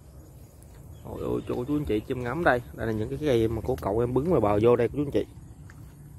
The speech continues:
Đó. Đây là những cái đất bãi nè. Đó. Cậu tủ vô nè chú anh chị thấy không ạ? Cực kỳ là xinh luôn. Đó. Thì nó chú anh chị thấy không? Những cái,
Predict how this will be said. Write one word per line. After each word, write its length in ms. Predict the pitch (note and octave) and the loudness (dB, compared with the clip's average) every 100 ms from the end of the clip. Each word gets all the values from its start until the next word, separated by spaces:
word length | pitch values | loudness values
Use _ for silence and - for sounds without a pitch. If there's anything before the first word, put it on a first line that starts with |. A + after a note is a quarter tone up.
| - | -12
Đó. 200 | A#2 C3+ - - - - - - A#2 B2 - - - | -10 -10 -12 -14 -14 -14 -16 -14 -10 -10 -10 -14 -6
Đây 140 | A2+ G#2 | 4 4
là 80 | |
những 140 | G2+ G#2+ | 4 2
cái 60 | |
đất 180 | C#3 - | 2 2
bãi 280 | F2+ F2 C3 | 0 2 2
nè. 100 | C3 - - - - - - - - - - | 0 -6 -14 -20 -18 -18 -20 -18 -18 -16 -12
Đó. 60 | G#2+ G#2 - - - - - - - - | -10 -10 -12 -16 -16 -16 -18 -16 -14 -4
Cậu 240 | F2+ F#2+ | -2 -2
tủ 220 | B2+ G2+ D3+ | 2 4 6
vô 120 | C3+ | 4
nè 100 | G#2+ G2+ | 4 -4
chú 80 | B2+ | -4
anh 40 | |
chị 100 | A2 | -4
thấy 180 | - B2+ | -4 -6
không 100 | B2 | -6
ạ? 80 | F2+ - - - - | -8 -12 -18 -20 -18
Cực 160 | - - | -14 -6
kỳ 80 | |
là 140 | F#2+ F#2+ | -4 -4
xinh 220 | A2 G#2+ | -4 -2
luôn. 100 | G#2 - - - - - - - - - - | -2 -4 -12 -16 -16 -16 -18 -16 -16 -12 -8
Đó. 300 | G2 A2 B2+ - - - - - - - - - - - - - - - | -4 -2 -2 -4 -8 -10 -14 -18 -18 -18 -18 -18 -18 -18 -18 -18 -18 -6
Thì 420 | G2+ G2 G2+ G2+ F#2+ - - | 2 4 6 4 2 -10 -8
nó 220 | A#2+ B2+ C#3+ | 0 4 6
chú 100 | D3 | 6
anh 60 | |
chị 140 | A#2 G#2+ | 6 6
thấy 180 | B2+ | 4
không? 140 | C#3 A#2 - - | 4 2 -2 -14
Những 180 | A2+ G2+ | -4 2
cái, 180 | B2+ C#3+ | 6 4